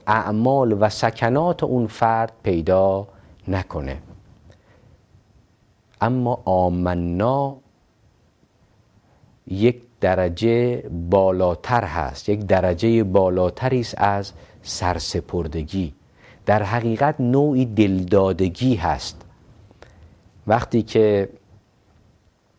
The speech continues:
خداوند قلب آدمی رو تسخیر می‌کنه، همه وجود او رو فرا می‌گیره، اون وقت اون فرد می‌تواند بگوید:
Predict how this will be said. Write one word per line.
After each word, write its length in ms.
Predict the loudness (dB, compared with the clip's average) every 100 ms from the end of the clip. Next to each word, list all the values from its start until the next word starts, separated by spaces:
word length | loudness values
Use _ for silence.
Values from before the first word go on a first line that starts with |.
| -16
خداوند 880 | -4 2 4 4 2 0 -2 -6 -12 -20 _ _ -20 -8 0
قلب 420 | 0 0 0 2
آدمی 720 | 4 2 2 0 0 0 0
رو 100 | -2 -2
تسخیر 800 | -4 -2 -6 0 2 4 2 0
می‌کنه، 800 | -2 -4 -4 -2 0 -2 -4 -12 _ _ _ _ _ _ _ _ _ _ _ _ -20 -20 -8
همه 600 | 0 2 2 2 4 4
وجود 640 | 4 0 2 2 2 2
او 280 | 2 2 4
رو 100 | 2
فرا 500 | 0 0 2 0 -2
می‌گیره، 920 | -4 -4 -6 -6 0 2 2 0 -6 _ _ _ _ _ _ _
اون 260 | 0 2 2
وقت 440 | 2 2 0 -4 -6 -4 -4 -2
اون 180 | -2 -2
فرد 420 | 0 0 0 -4 -4
می‌تواند 880 | -4 -2 -2 0 -2 -2 -4 -4
بگوید: 640 | -2 -2 -2 -2 0 0